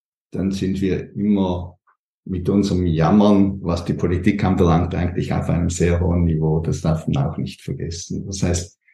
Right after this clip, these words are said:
wo, wo möchten wir sonst leben? Also ich glaub, politisch gesehen sind wir im deutschsprachigen Raum wirklich an einem guten,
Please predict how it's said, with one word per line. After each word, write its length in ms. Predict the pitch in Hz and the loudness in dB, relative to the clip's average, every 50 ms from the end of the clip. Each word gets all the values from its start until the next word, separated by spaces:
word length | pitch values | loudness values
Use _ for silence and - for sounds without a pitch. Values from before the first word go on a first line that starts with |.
| _ _ _ _ | _ _ _ _
wo, 440 | - 80 87 90 98 98 95 - - | -4 0 2 4 4 2 2 -2 -6
wo 200 | - 98 90 90 | -4 -2 -2 0
möchten 720 | 90 92 87 90 87 - - 85 85 85 85 78 - 73 76 | 2 2 2 0 0 -2 -2 0 2 2 2 0 -2 -4 -4
wir 240 | - 92 92 90 85 | -2 0 0 0 0
sonst 480 | - 85 80 95 95 95 - - - | 0 0 0 0 0 0 -4 -4 -2
leben? 560 | 85 80 92 92 95 92 90 80 80 80 82 - | 0 2 4 4 4 4 2 2 0 0 -2 -4
Also 360 | - 95 - 90 85 85 82 - | -6 -4 -4 -2 -2 -2 -4 -4
ich 240 | - 98 - - - | -8 -10 -10 -6 -2
glaub, 500 | - 95 90 101 98 - - - - - _ _ _ | 0 2 4 2 2 0 -4 -12 -16 -20 _ _ _
politisch 680 | - 98 98 104 107 80 78 78 104 101 101 101 101 - | 0 2 2 2 2 0 0 0 0 0 0 0 -4 -4
gesehen 800 | - 92 87 90 92 92 95 98 98 98 98 98 98 - - _ _ _ _ _ _ _ _ _ _ _ _ _ _ _ _ _ _ _ _ _ _ _ _ _ _ _ _ _ _ _ _ _ - | -6 -4 0 0 0 2 2 2 2 2 2 0 -2 -8 -16 _ _ _ _ _ _ _ _ _ _ _ _ _ _ _ _ _ _ _ _ _ _ _ _ _ _ _ _ _ _ _ _ _ -8
sind 360 | - - 107 107 104 - - | -2 2 4 4 4 4 4
wir 220 | 101 95 98 98 98 | 4 4 6 6 4
im 120 | 92 92 | 2 2
deutschsprachigen 1000 | 95 92 92 101 98 - - - 95 90 90 - - - 90 - 90 90 90 80 | 2 2 2 2 0 -2 -4 -4 -2 0 0 0 -2 -4 -6 -6 -6 -6 -4 -4
Raum 680 | 82 80 85 92 92 98 98 101 101 98 95 - - - | -2 -2 -2 0 0 2 2 2 0 -2 -4 -8 -10 -4
wirklich 600 | - 107 110 - - 117 104 - - - 98 - - | -2 -2 -2 0 0 -2 -2 -2 -4 -10 -12 -8 -6
an 140 | 101 98 95 | -4 -2 -2
einem 440 | 95 95 98 95 95 98 98 - | -2 -2 -4 -2 -2 -2 -4 -4
guten, 680 | - - 135 - 151 - - 139 139 139 151 160 - | -2 0 0 0 0 0 2 4 4 6 4 2 0